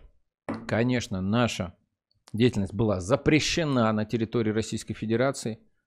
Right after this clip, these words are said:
как и здравый смысл. И весь здравый смысл сейчас я храню в своей голове. Пожалуйста, а, жду от вас донатов и правильных вопросов. Да, задавайте правильные вопросы, чтобы получить правильные ответы.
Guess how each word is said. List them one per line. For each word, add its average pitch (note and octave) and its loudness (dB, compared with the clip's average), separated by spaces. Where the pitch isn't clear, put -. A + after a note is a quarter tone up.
как C3+ 2
и A#2+ 2
здравый G#2 0
смысл. - -10
И G2+ -2
весь A#2 2
здравый G#2+ 2
смысл C#3 -6
сейчас - -4
я B2+ 2
храню G#2 -2
в - -8
своей F#2+ -2
голове. G#2+ -2
Пожалуйста, G#2 0
а, F2+ -4
жду G#2+ 0
от A#2 2
вас F#2+ -2
донатов A2+ 2
и C#3+ -2
правильных B2 2
вопросов. C#3 -2
Да, B2 0
задавайте B2 2
правильные B2 2
вопросы, B2+ -4
чтобы G2+ -2
получить G#2+ -6
правильные A2+ 2
ответы. G2 -4